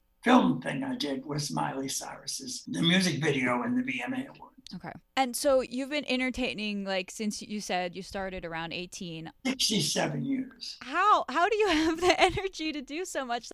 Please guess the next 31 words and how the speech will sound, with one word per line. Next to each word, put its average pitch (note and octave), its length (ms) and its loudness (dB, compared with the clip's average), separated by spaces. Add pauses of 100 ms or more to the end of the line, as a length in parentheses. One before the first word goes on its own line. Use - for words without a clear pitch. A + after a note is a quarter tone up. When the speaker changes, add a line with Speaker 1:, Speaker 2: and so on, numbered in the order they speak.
Speaker 2:
every D4+ 380 0
night, C4 520 2
wearing D#4+ 520 2
heels, A#3+ 880 -2
wearing E4+ 480 -4
gowns, A3+ 680 -2
even C#4 340 -6
just C4+ 220 -8
dancing B3+ 440 -4
around? F#3+ 500 -2 (100)
It's B3+ 180 -2
just D#4 160 -6
'cause E4+ 180 -2
it's D4+ 180 -6
your B3+ 120 -2
passion? B3+ 600 -4 (240)
Speaker 1:
No, E3+ 160 -2
I E3+ 180 2
don't B3+ 340 0 (140)
think G#3 200 -2
of F3 60 -8
myself D#3 640 -2
in D#3 160 -2
that - 320 0
role D#3+ 400 -4
as D3 220 -6
a - 120 -18
passionate - 640 -4
person. - 460 -8 (340)
I - 120 0
just A#3+ 440 -2